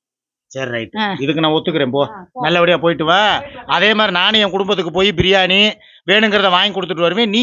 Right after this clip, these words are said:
Speaker 1: என்னைய கேட்க கூடாது, ரைட்டா? சரி மக்களே, நான் கிளம்புறேன்.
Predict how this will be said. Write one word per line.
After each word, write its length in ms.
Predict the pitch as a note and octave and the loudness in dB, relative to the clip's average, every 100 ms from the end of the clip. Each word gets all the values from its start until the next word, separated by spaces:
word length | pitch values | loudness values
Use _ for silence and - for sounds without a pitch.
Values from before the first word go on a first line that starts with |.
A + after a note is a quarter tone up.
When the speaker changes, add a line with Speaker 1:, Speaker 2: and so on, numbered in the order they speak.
| B3 | 2
Speaker 1:
என்னைய 160 | G#3+ F#3 F#3+ | 2 2 0
கேட்க 180 | G3+ G3+ | 0 -2
கூடாது, 300 | D#3+ C#3 G#2+ | 0 -2 -2
ரைட்டா? 320 | C#3+ E3 F#3 G3+ A3 - - _ | -4 0 0 0 -2 -10 -20 _
சரி 220 | F#3+ G3+ G#3 | 0 2 2
மக்களே, 260 | F#3 F3 D#3+ _ _ D3 | 2 0 -2 _ _ -6
நான் 140 | D#3 | -2
கிளம்புறேன். 440 | D#3 G3 F#3 F#3 | 0 0 2 2